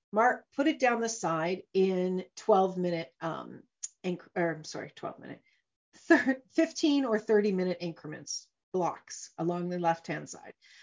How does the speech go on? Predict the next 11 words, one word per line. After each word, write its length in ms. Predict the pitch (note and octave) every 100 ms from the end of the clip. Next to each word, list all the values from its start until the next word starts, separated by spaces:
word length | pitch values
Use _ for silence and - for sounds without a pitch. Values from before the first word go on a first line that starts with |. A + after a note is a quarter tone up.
| _
Across 500 | G3+ - B3+ C#4 D#4
the 80 | -
top, 440 | F4+ - E3+ - _ _ _ _ _ -
just 260 | A#3+ B3+
start 340 | - D4 C#4 -
putting 340 | B3 G#3+ G3+
the 80 | F#3
tasks 600 | - E3+ D3+ - - -
that 160 | E3+
you're 120 | D#3+ -
doing, 260 | - -